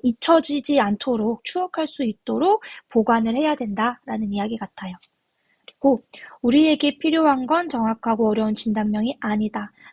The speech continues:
따뜻한 무관심이다. 저는 이 따뜻한 무관심이라는 말이 되게 좋더라고요. 그래서 통화가 불편하다는 사람에게 정말로 필요한 건 콜포비아라는 감정 없는 진단명이 아니라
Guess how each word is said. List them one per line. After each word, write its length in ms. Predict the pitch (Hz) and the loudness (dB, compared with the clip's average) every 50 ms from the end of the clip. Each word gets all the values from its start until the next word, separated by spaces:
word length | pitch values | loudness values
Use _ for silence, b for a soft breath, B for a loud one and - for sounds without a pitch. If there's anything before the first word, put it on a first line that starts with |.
| B B | B B
따뜻한 600 | - 359 359 370 381 - - - 349 349 339 311 | 0 0 0 0 -4 -4 -2 -4 -2 -2 -2 -4
무관심이다. 720 | 226 202 233 240 269 247 - 233 214 214 208 214 202 196 | -4 -2 -2 -2 -2 -2 -4 -4 -4 -4 -4 -6 -8 -4
저는 220 | - 233 226 220 214 | -2 0 2 2 0
이 80 | 214 - | 0 0
따뜻한 460 | - 370 427 427 453 - - 392 311 | 0 0 2 0 0 0 2 2 2
무관심이라는 760 | 226 214 202 247 254 254 254 254 233 226 233 226 220 214 214 214 | 2 2 2 2 2 2 0 -2 -2 0 0 0 0 0 0 -2
말이 440 | 214 208 214 208 214 220 214 208 - | -2 -2 -2 -2 -2 -2 -2 -4 -4
되게 160 | - 214 214 | -4 -4 -4
좋더라고요. 560 | - - - - - 262 233 202 190 202 214 254 _ _ _ B B B B B B B | -6 -8 -6 0 2 4 4 4 2 0 -4 -6 _ _ _ B B B B B B B
그래서 120 | B 240 240 | B -2 0
통화가 440 | - 370 381 381 359 349 349 349 330 | 2 4 4 4 4 4 2 0 0
불편하다는 800 | 339 254 226 - 262 262 254 262 247 233 240 233 233 240 240 240 | 2 0 0 0 0 0 0 0 0 0 0 -2 -2 -2 -4 -2
사람에게 580 | 240 285 285 294 294 247 220 185 - 247 254 233 | 0 0 2 2 0 0 -2 -2 0 0 0 0
정말로 440 | - 202 202 214 226 233 240 233 | 0 -2 -2 0 0 0 0 -2
필요한 480 | 226 - - 277 285 285 262 226 214 202 | -2 -4 -4 -2 0 0 0 -2 -2 0
건 180 | 262 294 339 381 B B B B B B | 0 0 0 -2 B B B B B B
콜포비아라는 840 | B - 392 381 - - 403 370 359 349 339 330 311 294 294 294 294 - | B 0 0 0 2 2 2 2 2 2 0 0 0 -2 -2 -4 -6 -8
감정 400 | - - 214 214 208 226 226 226 | -8 -8 -6 -6 -4 -2 -2 -2
없는 220 | 220 220 226 220 | -2 -2 -2 -4
진단명이 640 | - - 214 208 220 226 220 226 233 233 240 233 220 | -4 -4 -2 0 0 2 2 2 2 2 0 0 -2
아니라 360 | 196 196 196 214 254 226 | -2 -2 -2 -2 -2 -2